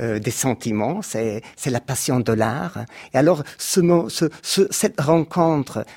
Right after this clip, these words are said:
avec Casella, euh, il faut se rappeler, a été écrit par un poète qui, euh, cherche à recréer quelque chose qu'il a perdu.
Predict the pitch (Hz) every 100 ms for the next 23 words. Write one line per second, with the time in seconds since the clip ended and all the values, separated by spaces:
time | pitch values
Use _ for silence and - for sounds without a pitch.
0 | - 123 139 151 156 - 139 120 143 185
1 | 202 120 120 - - _ - 143 120 123
2 | - - 147 - 180 160 139 147 170 175
3 | 220 220 - _ - 139 151 165 170 165
4 | - - 147 120 _ - 151 151 160 160
5 | 131 147 202 _ - 110 - - _ _
6 | _ - 190 208 233 _ _ _ 143 135
7 | 131 131 127 131 - - - 208 180 160
8 | 127 135 190 208 - 170 196 156 - 139
9 | - 113 - 131 127 139 127 - -